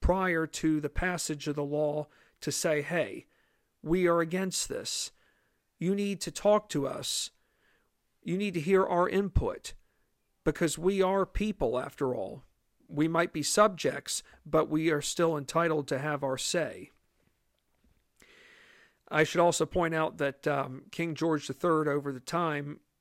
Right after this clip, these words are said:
would refer to the thirteen colonies as ungrateful subjects. Now, the Stamp Act, there is good news to report about the Stamp Act in that, um, it didn't last very long. As a matter of fact, the act itself would be repealed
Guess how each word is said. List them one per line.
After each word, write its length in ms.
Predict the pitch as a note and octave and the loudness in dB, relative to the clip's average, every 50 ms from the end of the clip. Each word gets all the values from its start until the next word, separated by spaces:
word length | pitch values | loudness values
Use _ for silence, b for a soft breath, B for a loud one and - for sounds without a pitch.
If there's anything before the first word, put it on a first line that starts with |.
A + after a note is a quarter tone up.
| _ _ _ _ - - - _ - | _ _ _ _ -20 -20 -20 _ -8
would 360 | - D#3+ D#3+ D#3 D3 D3+ D3+ | -2 0 0 0 0 0 -4
refer 320 | D3 C#3 - E3+ E3+ D#3+ | -4 -2 0 0 0 0
to 200 | D#3 - - D3 | 0 -2 -2 -2
the 80 | D3 C#3 | -4 -2
thirteen 460 | - - D3+ C3 - - C#3+ C#3 C3+ | -2 -4 -4 -4 -4 -8 -10 -10 -6
colonies 600 | - - D#3+ D#3 D3 D3 C3+ C3+ D3 C#3 A#2+ - | -4 0 0 0 0 0 -4 -6 -6 -8 -8 -8
as 340 | - - D3 C#3 C3+ B2 - - - | -6 -4 -4 -4 -4 -4 -6 -6 -6
ungrateful 580 | C#3 C#3 C3 - D3 C#3+ D3 - - C3+ C3+ | -8 -6 -6 -6 -4 -6 -6 -6 -8 -8 -6
subjects. 880 | - - - D3+ C#3+ D3 D3 - - - - - - - - - - - - _ _ _ _ _ _ _ _ _ _ _ _ B B B B B B B B B B B B B B B B - | -4 -2 -2 -2 -2 -4 -6 -10 -12 -12 -12 -14 -12 -12 -10 -10 -10 -12 -16 _ _ _ _ _ _ _ _ _ _ _ _ B B B B B B B B B B B B B B B B -2
Now, 340 | D#3+ D#3+ D#3 D3+ D3+ - - - | 0 2 2 2 0 -2 -2 -4
the 100 | F#3+ D3 | -4 -4
Stamp 400 | - - G3+ G3+ G#3+ G#3 - F3 | -2 0 0 0 0 0 0 0
Act, 300 | E3 E3+ E3 - - - - _ _ - | 0 0 -2 -4 -8 -14 -20 _ _ -4
there 200 | F#3 - D#3 D#3 | 0 2 4 6
is 200 | F3 F#3 F3 - | 6 4 4 4
good 180 | - F3 E3 | 2 2 2
news 220 | D3+ D3+ D#3 D3+ - | 4 2 0 0 0
to 80 | - D3+ | 0 -2
report 300 | C#3 - - F3+ F3 D3 | -2 0 2 2 2 2
about 140 | C3+ C3 - | 2 -2 -4
the 80 | - | -4
Stamp 380 | - - - D3+ D#3 D3+ - D3 | -4 -2 -2 -2 -2 -2 -2 -2
Act 260 | C#3+ C3+ C3+ - - | -2 -2 -2 -6 -8
in 140 | D#3 D3 C#3+ | -8 -4 -2
that, 340 | D3+ D3 C#3+ C#3+ - _ - | -2 0 -2 -2 -4 _ 0
um, 380 | D3 C3+ C3+ B2+ C3+ C3+ - _ _ _ | 0 0 0 -2 -6 -10 -16 _ _ _
it 160 | - D3+ D3 D3 | -6 -6 0 0
didn't 340 | F3+ G3 F#3+ E3+ D#3 - | 0 0 0 -2 -4 -2
last 380 | E3 D3+ D3+ D#3 D#3 D3+ - - | 0 2 4 4 2 0 -2 -4
very 280 | C#3+ C#3 D3+ D3 D3 C#3+ | -2 0 0 2 0 0
long. 460 | C#3+ D#3 D#3 D#3 D#3 D#3 D#3+ D#3+ D3+ b b b b b b b b b b | 2 2 2 2 2 0 -2 -4 -8 b b b b b b b b b b
As 80 | - D3 | -6 0
a 20 | |
matter 140 | D#3 E3 D#3+ | 2 2 2
of 60 | D#3+ | 2
fact, 220 | - E3 D#3+ D3 - | 0 0 -2 -2 -4
the 140 | - - | -6 -4
act 260 | - D3+ E3 D#3+ - D3 | -2 -2 -4 -2 -4 -4
itself 480 | C#3+ - - - E3+ D#3+ D#3 D#3 - | -4 -4 0 4 4 4 4 4 2
would 160 | - D3 C#3 | -2 -2 0
be 140 | C#3 D3 D3 | 0 0 0
repealed 720 | C#3 C3+ C3+ - - - G3 G#3 F3+ F3 E3+ E3 D#3 D3 | 0 -2 -4 -6 -4 -4 0 2 2 4 2 2 0 -4